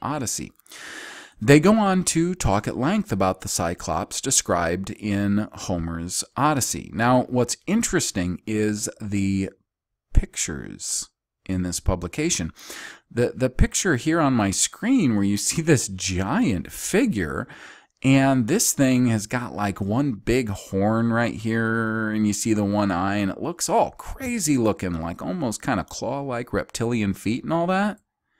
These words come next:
Just weird, weird looking, re-, really strange. It says below this picture, "How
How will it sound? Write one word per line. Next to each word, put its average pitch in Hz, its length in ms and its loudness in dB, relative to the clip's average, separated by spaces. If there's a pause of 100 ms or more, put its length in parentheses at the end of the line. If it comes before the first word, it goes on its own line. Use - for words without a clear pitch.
(360)
Just - 260 -4
weird, 208 680 0 (340)
weird 226 280 -2
looking, 214 500 0 (280)
re-, 233 380 -4
really 151 400 -2
strange. 151 320 -2 (580)
It 160 140 -2
says 226 240 -2
below 160 320 2
this 170 180 -2
picture, - 460 2 (640)
"How 156 500 -4